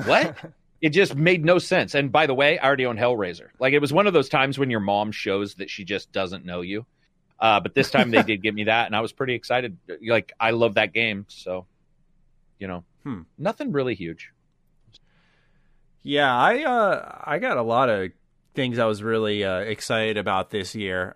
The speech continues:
Speaker 2: Um, I'm trying to think, though. Like, I'm wearing my new Kame House hoodie, um,
Speaker 1: Cool.
Speaker 2: that my, my parents got for me. Um, yeah, they, they got me the manga that I showed at the beginning. Like, they got me a lot of, uh,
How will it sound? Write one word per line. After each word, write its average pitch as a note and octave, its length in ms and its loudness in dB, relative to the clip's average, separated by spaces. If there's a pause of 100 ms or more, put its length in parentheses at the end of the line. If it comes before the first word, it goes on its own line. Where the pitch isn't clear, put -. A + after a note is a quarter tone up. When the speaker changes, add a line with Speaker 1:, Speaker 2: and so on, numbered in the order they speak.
Speaker 2:
Um, G2 520 -6 (640)
I'm B2+ 80 -6
trying - 240 0
to D#3 60 -4
think, E3 320 -4
though. F#2+ 220 -2
Like, G#2 180 -2
I'm A#2+ 180 -2
wearing B2+ 440 4
my G2+ 220 0 (120)
new A2+ 400 -8 (380)
Kame A2 340 -4
House G#2 240 -2
hoodie, A2 340 -6 (720)
um, F2 160 -6
Speaker 1:
Cool. F2+ 260 -2 (480)
Speaker 2:
that A2 120 -8
my, F#2 220 -6
my G2 140 -8
parents F2+ 300 -8
got F2 180 -6
for F#2+ 100 -10
me. F#2 220 -8 (460)
Um, F2 560 -6 (420)
yeah, G2 160 -8
they, G2 140 -8
they A2+ 240 -6
got A#2+ 180 2
me A2 80 -4
the G2+ 80 -6
manga G#2 380 0
that G2 100 -2
I G2 100 -2
showed G#2+ 240 -4
at G2+ 60 -10
the G#2 60 -6
beginning. G#2+ 420 -4
Like, A2 160 -2
they - 100 -2
got A3+ 140 0
me A3+ 100 0
a C3+ 80 2
lot A#2+ 280 4
of, A2+ 200 -2
uh, F#2 280 -2